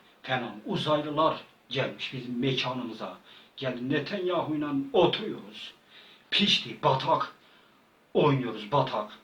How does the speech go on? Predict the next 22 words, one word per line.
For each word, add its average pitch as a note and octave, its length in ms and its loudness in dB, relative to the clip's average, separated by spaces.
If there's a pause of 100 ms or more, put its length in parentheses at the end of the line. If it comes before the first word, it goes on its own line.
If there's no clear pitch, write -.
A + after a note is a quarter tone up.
(160)
Ondan E3+ 160 -6
sonra F3 180 -8
adam F3 420 2
biri F#3+ 180 -4
gelmiş, - 420 -10
dilenci. A#2 520 -2 (240)
Atın F3+ 260 0
lan E3 100 2
şu B2+ 260 -6
dilenciyi. A2+ 580 -2 (560)
Atın F#3 260 0
lan F#3+ 100 2
şu A#2 300 -4
dilenciyi. A#2+ 600 -2 (600)
Atın F3 220 -6
lan F#3+ 140 -6 (140)
kadının D#3+ 480 2
biri E3 200 -6
var, A2+ 180 -14
pandikçi. D3+ 640 -2 (640)
Pandikçi C3+ 580 0
kadın, B2 480 -2